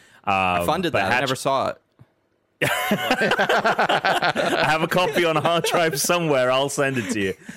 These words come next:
Speaker 2: Ended up pre-, being pretty good. Um, so, uh, Hatchet, yeah. So we were shooting, and yeah, it, we shot it in the same,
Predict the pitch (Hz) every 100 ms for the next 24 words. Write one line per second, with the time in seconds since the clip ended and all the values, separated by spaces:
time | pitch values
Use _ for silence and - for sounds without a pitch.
0 | - 185 220 226 - 190 156 165 160 175
1 | 156 160 107 - 185 - 139 135 131 127
2 | 131 - - - 151 143 139 139 135 -
3 | 135 123 120 117 - 143 156 - 127 127
4 | 117 104 - 120 120 120 156 143 123 113
5 | 110 127 113 107 113 120 120 - 160 156
6 | - 117 113 - 117 107 104 107